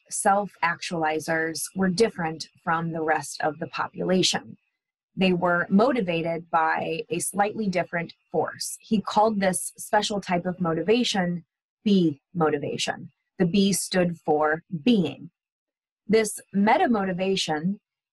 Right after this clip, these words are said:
involves maximizing one's potential and developing from within, actualizing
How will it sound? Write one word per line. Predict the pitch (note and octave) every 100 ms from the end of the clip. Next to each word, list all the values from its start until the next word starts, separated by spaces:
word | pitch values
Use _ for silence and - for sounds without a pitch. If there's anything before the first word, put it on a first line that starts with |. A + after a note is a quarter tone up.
| -
involves | G#3+ G#3+ F#3+ F#3+ G3 F#3+ F#3 F3 - _ -
maximizing | G3 G#3 A3+ - A#3+ G3 G3 F#3 G3+ G3
one's | E3 E3+ F3 E3+ - - -
potential | E3+ - E3+ D3+ - - - _
and | F3 F3 F3 F3 D3+ -
developing | F3+ F3+ G3 A#3 G#3+ - F3 E3+ E3+ E3
from | _ G3 E3+ E3 E3 D#3
within, | E3+ E3+ D#3 - D3+ - A2+
actualizing | D3+ F3 G3 - G#3 F3+ E3+ E3+ E3 E3+ E3